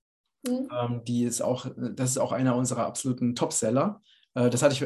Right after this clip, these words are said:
Speaker 2: vorhin vergessen zu erwähnen. Also Parasitenkur ist, glaub ich, an zweiter oder dritter Stelle, manchmal sogar an erster Stelle. Also die läuft wirklich auch sehr, sehr gut.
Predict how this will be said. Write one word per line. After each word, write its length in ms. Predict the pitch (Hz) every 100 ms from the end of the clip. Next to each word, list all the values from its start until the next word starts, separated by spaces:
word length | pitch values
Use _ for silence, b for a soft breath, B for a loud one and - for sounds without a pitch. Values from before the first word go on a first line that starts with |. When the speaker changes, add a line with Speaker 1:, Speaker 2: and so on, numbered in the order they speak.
| -
Speaker 2:
vorhin 280 | 143 135 135
vergessen 420 | 135 135 135 127
zu 120 | -
erwähnen. 520 | 117 117 135 117 156 -
Also 240 | 120 117
Parasitenkur 540 | 117 113 127 127 135
ist, 80 | 120
glaub 180 | 123 110
ich, 120 | -
an 280 | 127 - 117
zweiter 320 | 113 120 120
oder 120 | 117 113
dritter 300 | - 127 120
Stelle, 420 | 123 123 135 - b b b -
manchmal 260 | 127 135
sogar 160 | 123 117
an 60 | 113
erster 260 | 160 165
Stelle. 320 | 147 151 143
Also 160 | 123 123
die 120 | 135
läuft 240 | 131 135 139
wirklich 280 | 131 123
auch 200 | 113 123
sehr, 240 | - 127 127
sehr 180 | 123 110
gut. 300 | 123 180